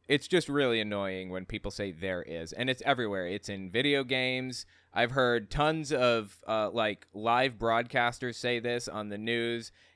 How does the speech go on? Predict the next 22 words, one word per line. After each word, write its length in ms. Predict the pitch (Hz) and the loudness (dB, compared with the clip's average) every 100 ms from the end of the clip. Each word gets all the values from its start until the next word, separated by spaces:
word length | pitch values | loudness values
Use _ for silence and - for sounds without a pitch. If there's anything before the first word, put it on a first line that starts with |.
| - | -4
and 400 | 107 107 104 98 | 0 0 -2 -4
on 440 | 98 104 101 98 95 | -4 -2 -2 -4 -4
podcasts 800 | 123 120 120 - 117 113 117 - | 0 2 0 -2 -2 -2 -4 -8
and 120 | 107 | -4
everywhere. 540 | 101 107 104 92 85 80 | -2 -2 -2 -4 -6 -6
It's 180 | 92 | -2
everywhere. 480 | 123 107 95 78 60 _ _ _ _ _ - | 0 0 -2 -6 -10 _ _ _ _ _ 0
"Anyways" 1000 | 180 226 196 135 113 107 110 104 - - - | 4 4 4 4 4 2 0 -4 -10 -12 0
is 400 | 156 160 123 107 | 4 4 2 -2
very 300 | 110 123 117 | 2 2 2
much 340 | 113 104 - - | 0 -4 -6 -6
being 420 | 107 117 110 104 | -2 0 0 -2
worked 360 | 101 107 104 - | 0 2 0 -4
into 520 | - 107 101 110 95 | -4 -4 -4 -6 -4
language, 480 | 95 110 110 95 - | -2 -2 -2 -6 -6
but 180 | 123 110 | -4 -2
there 140 | 127 | -2
isn't 460 | 117 185 165 151 - - | 2 0 0 -6 -10 -6
a 240 | 104 104 | -2 -2
grammatical 720 | 92 117 110 117 120 113 104 | -2 -4 0 0 0 -2 -4
problem 680 | 95 - 123 117 104 87 76 - _ _ _ _ | -6 -2 0 0 -2 -8 -10 -20 _ _ _ _
with 400 | 95 101 92 - | -6 -4 -4 -12